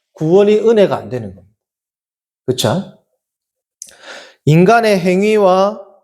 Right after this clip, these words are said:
관계된 것으로 묻기 시작하면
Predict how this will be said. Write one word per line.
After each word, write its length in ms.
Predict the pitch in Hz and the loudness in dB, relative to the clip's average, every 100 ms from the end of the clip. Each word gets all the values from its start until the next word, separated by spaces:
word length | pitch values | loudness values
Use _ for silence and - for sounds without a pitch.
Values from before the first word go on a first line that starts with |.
| _ _ | _ _
관계된 520 | 165 190 190 175 165 | -2 0 0 0 0
것으로 360 | 151 - 156 | -2 -2 -4
묻기 280 | 139 180 180 | -2 -4 -4
시작하면 880 | 165 135 135 127 120 180 139 95 87 | -4 -2 0 0 0 0 -2 -6 -16